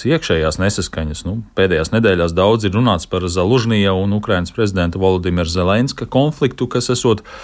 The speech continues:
uzšķīlēs pēc armijas nesekmīgajām pretuzbrukuma operācijām vasarā un rudenī, un ir arī izskanējušas,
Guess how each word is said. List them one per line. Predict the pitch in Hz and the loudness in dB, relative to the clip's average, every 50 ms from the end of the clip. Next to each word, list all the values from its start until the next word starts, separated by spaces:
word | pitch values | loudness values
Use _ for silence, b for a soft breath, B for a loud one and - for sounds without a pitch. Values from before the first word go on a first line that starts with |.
| B B B B B B _ _ - 127 | B B B B B B _ _ 0 2
uzšķīlēs | - 151 - - 139 120 117 110 104 101 - | 2 2 2 2 2 4 4 4 2 2 0
pēc | 104 95 - - 110 | -2 -2 0 0 0
armijas | 120 123 110 95 87 82 - 104 | 2 2 0 -2 -2 -2 -2 -4
nesekmīgajām | 107 - 101 90 - 87 87 85 87 85 85 82 82 85 | -4 -4 -6 -6 -4 -4 -4 -2 -2 -2 -2 -2 -2 -2
pretuzbrukuma | 104 110 107 104 90 90 90 85 - 98 90 95 104 | -2 -2 -2 -4 -4 -2 -4 -4 -2 -2 -2 -2 -2
operācijām | - 101 92 85 85 - - 87 85 87 95 | 0 0 0 0 0 0 0 -2 0 2 0
vasarā | 110 - - 107 95 90 85 85 | 0 0 0 0 0 2 0 2
un | 98 117 | 2 2
rudenī, | 143 143 120 95 85 80 78 78 | 2 2 2 0 -2 -2 -4 -4
un | 78 76 78 | -6 -6 -8
ir | 78 - - - - | -8 -10 -14 -16 -14
arī | - - 90 - | -10 -8 -6 -6
izskanējušas, | - - - 87 85 80 80 80 - - - - | -6 -6 -4 -4 -2 -2 -4 -4 -6 -6 -6 -6